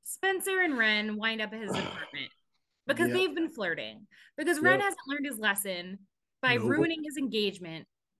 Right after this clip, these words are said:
Speaker 1: by kissing a sixteen-year-old.
Speaker 2: Yep.
Speaker 1: Um, and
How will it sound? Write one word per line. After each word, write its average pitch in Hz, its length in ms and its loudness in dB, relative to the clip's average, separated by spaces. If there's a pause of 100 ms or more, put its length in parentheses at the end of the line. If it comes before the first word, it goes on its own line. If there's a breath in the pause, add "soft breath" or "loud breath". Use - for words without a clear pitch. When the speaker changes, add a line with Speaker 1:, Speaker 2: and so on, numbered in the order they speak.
(240)
Speaker 1:
by 233 180 0
kissing 311 560 0
a 269 60 -4
sixteen-year-old. 143 920 -10 (580)
Speaker 2:
Yep. 120 320 4 (2000)
Speaker 1:
Um, 185 600 -4 (720)
and 330 260 2